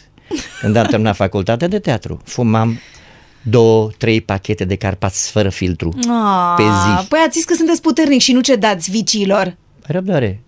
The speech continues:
Speaker 1: până era să mor.
Speaker 2: Mm.
Speaker 1: Și atunci m-am dus la o clinică,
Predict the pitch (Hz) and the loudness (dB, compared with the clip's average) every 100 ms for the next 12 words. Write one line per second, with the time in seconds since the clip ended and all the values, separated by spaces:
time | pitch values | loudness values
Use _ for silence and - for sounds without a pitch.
0 | _ - 117 143 139 147 131 160 160 117 | _ -2 0 2 2 2 0 -2 0 0
1 | - - _ _ _ - - - 208 196 | -2 -10 _ _ _ -20 -20 -14 -10 -6
2 | 160 104 107 120 123 143 143 156 - - | 0 0 2 0 2 2 0 0 -6 -20
3 | - - 110 117 127 120 117 - 117 117 | -14 -2 0 2 2 2 2 2 0 0
4 | 107 | 0